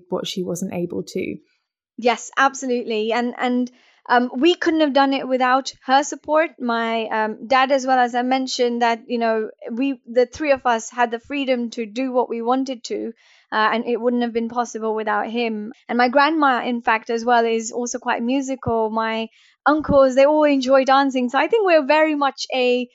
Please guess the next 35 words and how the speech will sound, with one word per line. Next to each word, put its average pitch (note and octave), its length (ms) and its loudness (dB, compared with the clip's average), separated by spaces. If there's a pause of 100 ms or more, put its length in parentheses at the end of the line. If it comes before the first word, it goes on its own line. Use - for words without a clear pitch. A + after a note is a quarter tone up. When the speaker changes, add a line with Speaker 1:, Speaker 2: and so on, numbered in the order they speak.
(260)
Speaker 2:
a A#3 160 4
music C#4+ 500 2
and B3 260 0
dance B3+ 360 0
loving A3+ 400 0
family. B3 800 -2 (120)
And A#3+ 140 -4
when B3 160 2
you B3+ 140 0
have B3 180 0
music B3 400 0 (260)
always, A#3 540 0
uh, A3 260 -2
around A#3 400 0
you, G#3+ 300 -6
it, - 220 -10
it A3 80 -8
really A3+ 280 -6
helps. G#3+ 520 -4 (600)
Speaker 1:
Yeah. A3 260 -6 (680)
And A#3 280 0
I'm, B3 240 4 (500)
I'm A#3+ 140 0
interested C#4+ 560 -2
in B3 160 2
something A#3+ 380 -2
you A#3 100 0
mentioned G#3+ 460 -2
earlier G#3 400 0
about F#3+ 360 -2
how F#3 420 -4
you F#3+ 180 -10
would, F#3 260 -2
from - 320 -10
a F#3+ 60 -10